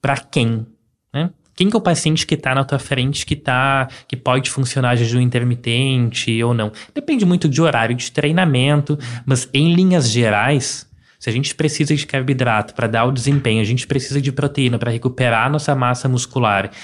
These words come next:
e o jejum intermitente tu ficaria quinze, dezesseis, dezessete, dezoito horas sem entregar nutriente pro teu músculo, não vai ter uma boa recuperação muscular, a tendência é que não tenha um bom desempenho e aumenta bastante o risco de lesão. Que, o que menos a gente quer, lesão,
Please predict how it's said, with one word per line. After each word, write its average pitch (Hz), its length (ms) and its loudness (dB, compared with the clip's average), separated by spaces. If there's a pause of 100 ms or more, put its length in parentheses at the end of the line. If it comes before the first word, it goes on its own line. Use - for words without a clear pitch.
(240)
e 143 120 0
o 170 60 4
jejum 165 440 4
intermitente 131 560 0
tu 123 100 -6
ficaria 123 320 0
quinze, 123 460 -2
dezesseis, 110 640 -4
dezessete, 110 640 -4
dezoito 123 480 0
horas 113 220 2
sem 135 160 -2
entregar 139 400 2
nutriente 123 500 0
pro 117 140 -4
teu 110 160 -4
músculo, 107 600 -2 (540)
não 185 180 -2
vai 135 160 0
ter 135 100 -2
uma 127 100 4
boa 117 160 2
recuperação 113 480 -4
muscular, 120 520 -2
a 120 60 0
tendência 117 320 -4
é - 40 -16
que 127 80 -2
não 131 220 2
tenha 127 200 2
um 120 60 2
bom 117 120 2
desempenho 120 580 0
e 127 60 0
aumenta 123 320 0
bastante 127 380 -2
o 123 40 2
risco 123 220 0
de 123 100 -2
lesão. 127 360 0 (260)
Que, 147 140 2
o 135 100 0
que - 120 -2
menos 180 380 4
a 170 80 6
gente 156 300 0
quer, - 440 -2 (180)
lesão, 101 320 -6